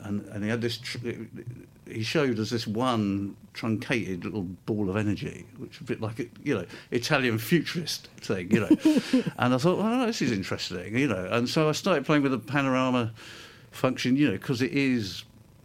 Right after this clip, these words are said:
Speaker 1: you know, you're dealing with time in a lot more, um, uh, tactile kind of way, in a way. And, and I discovered that it,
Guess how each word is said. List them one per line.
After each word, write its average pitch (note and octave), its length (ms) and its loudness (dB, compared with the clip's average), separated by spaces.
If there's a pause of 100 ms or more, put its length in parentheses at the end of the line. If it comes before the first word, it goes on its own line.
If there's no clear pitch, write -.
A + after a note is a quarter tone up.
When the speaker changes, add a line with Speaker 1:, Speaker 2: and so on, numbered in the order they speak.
(140)
Speaker 1:
you C3+ 100 0
know, G#2+ 80 0
you're A2 200 0
dealing A#2+ 240 2
with G#2+ 160 -2
time G#2+ 400 2
in F2+ 80 -2
a F#2+ 100 0
lot G2+ 160 -2
more, F#2+ 300 0 (640)
um, F2+ 680 -4 (1120)
uh, F#2 320 -8
tactile - 640 -2
kind F#2 200 -2
of F#2+ 100 -2
way, F2+ 460 -4 (260)
in - 160 -10
a G2 40 -4
way. F2+ 320 -6
And, A#2+ 260 0
and B2+ 240 2
I B2+ 120 2
discovered C3 480 0
that A#2+ 160 2
it, B2 160 0